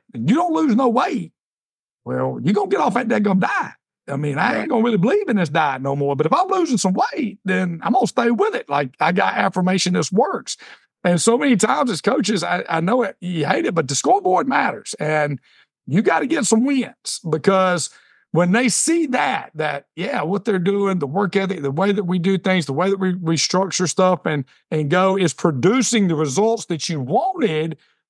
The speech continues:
Speaker 1: then it's a lot easier to push, and it's a lot easier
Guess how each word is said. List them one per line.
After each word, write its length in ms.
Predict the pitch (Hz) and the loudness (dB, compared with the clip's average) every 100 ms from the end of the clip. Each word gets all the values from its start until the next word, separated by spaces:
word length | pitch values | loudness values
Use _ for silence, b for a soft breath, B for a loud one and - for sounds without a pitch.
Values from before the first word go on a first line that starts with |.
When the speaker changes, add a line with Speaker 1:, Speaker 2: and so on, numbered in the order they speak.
| - | -8
Speaker 1:
then 260 | 147 202 190 | 0 2 2
it's 140 | 170 | 0
a 100 | 180 | 2
lot 600 | 165 196 220 226 226 220 | 2 2 2 0 0 2
easier 360 | 214 208 208 196 | 2 0 2 0
to 80 | |
push, 460 | 190 170 147 - - | 0 -2 -4 -4 -8
and 120 | 151 | -6
it's 120 | 139 | -4
a 60 | 143 | -2
lot 420 | 135 175 190 185 | 0 0 2 0
easier 500 | 185 190 156 175 151 | 0 0 0 0 0